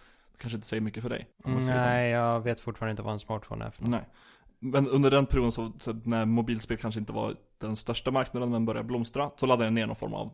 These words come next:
Speaker 1: blackjack-spel som då inte var med pengar, utan bara så här, l-, du väljer en viss summa och spela om det.
Speaker 2: Mm.
Speaker 1: Eh, och spelade ganska mycket det på väg till och från jobbet, i s-, samma veva som jag gjort det här. Och det är väl också så här, det är ganska mycket tid jag har lagt ner på någonting som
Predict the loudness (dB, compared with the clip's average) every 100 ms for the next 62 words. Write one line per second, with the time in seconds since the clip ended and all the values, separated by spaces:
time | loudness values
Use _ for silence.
0 | -16 -20 -14 0 0 0 -6 -4 2 2
1 | 2 -6 -8 -4 -4 -4 -6 -8 -6 -4
2 | -4 -6 -8 -10 -10 -14 -16 -10 -10 -8
3 | -10 0 4 4 2 0 -2 -4 -6 -8
4 | -8 -10 -12 -12 -12 -16 -20 -20 -10 -2
5 | -2 0 0 0 0 0 -2 -4 -4 -2
6 | -2 0 -2 -4 -6 -12 -10 -10 -10 -12
7 | -16 -16 -8 -6 -6 -4 -4 -2 -4 -2
8 | -2 -4 -8 -8 -12 -6 -6 -6 -8 -8
9 | -8 -2 4 8 8 6 4 0 0 0
10 | 2 4 4 2 0 0 -2 -2 -2 -2
11 | -2 -2 -4 -4 -4 -6 -4 -4 -4 -6
12 | -6 -8 -8